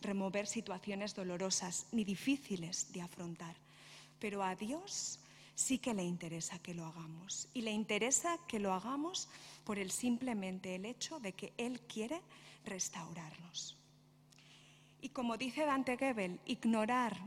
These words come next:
nuestro pasado lo que hace es arruinar nuestro presente y embargar nuestro futuro.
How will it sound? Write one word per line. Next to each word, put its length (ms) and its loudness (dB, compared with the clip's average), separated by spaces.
nuestro 480 2
pasado 760 4
lo 160 0
que 160 2
hace 560 -2
es 420 -4
arruinar 680 0
nuestro 360 -2
presente 600 0
y 160 0
embargar 520 2
nuestro 380 2
futuro. 460 -16